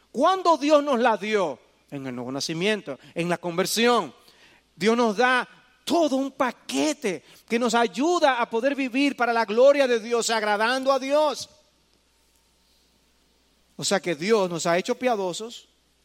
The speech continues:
pero el asunto no se detiene ahí. Entonces recuerden que mi objetivo es que nosotros tengamos un interés renovado por la piedad. Yo no te estoy diciendo ahora que tú eres un piadoso para que tú digas, "Ah, pues ya yo no tengo que hacer nada".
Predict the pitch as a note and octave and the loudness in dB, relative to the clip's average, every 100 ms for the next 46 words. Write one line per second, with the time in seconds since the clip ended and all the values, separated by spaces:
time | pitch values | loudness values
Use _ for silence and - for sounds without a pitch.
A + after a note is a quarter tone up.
0 | _ _ _ _ _ _ _ - E3 D#3+ | _ _ _ _ _ _ _ -8 -4 -2
1 | D#3 - G#3 E3 C3 D#3 - _ D3+ E3+ | -4 -6 -8 -10 -10 -10 -12 _ -8 -4
2 | F3 F3 D3 C#3+ C3+ A2 F#2 _ _ _ | -2 -2 -4 -6 -8 -10 -14 _ _ _
3 | _ _ _ _ _ _ _ _ _ _ | _ _ _ _ _ _ _ _ _ _
4 | _ _ _ - D3 D3 C#3+ C#3+ E3+ A3 | _ _ _ -12 -6 -6 -6 -2 -2 0
5 | G#3+ G3 E3+ F3 F#3+ G#3 A3 D#3 F3+ - | -2 -2 0 -2 -2 -2 -2 -2 -8 -16
6 | _ _ _ _ - E3+ E3 F#3 G#3 A3 | _ _ _ _ -6 -4 -4 -6 -6 -2
7 | G#3 G#3+ G3+ G#3 G#3+ G3+ G#3 G#3+ A3 G#3 | -2 -2 -4 -4 -2 0 0 -2 -2 0
8 | G#3+ A#3+ F#3+ C#3 - _ _ _ _ - | 2 2 0 -8 -14 _ _ _ _ -4
9 | F3 D#3 D#3 C3+ - _ _ _ _ _ | -2 0 -2 -4 -8 _ _ _ _ _
10 | _ _ _ - D#3+ G#3+ A3+ B3 A#3+ A3+ | _ _ _ -4 -2 0 -2 -2 0 0
11 | A#3+ A#3+ B3 G#3+ A3+ A3+ B3 B3 A#3 A3 | 2 2 2 0 0 0 0 0 2 2
12 | G#3 G#3 F3+ G#3 G#3+ - A3 F3+ E3 F3 | 0 -2 -2 0 0 -2 -4 -4 -6 -6
13 | E3+ G3 A#3+ D#4+ | -6 -4 -4 -4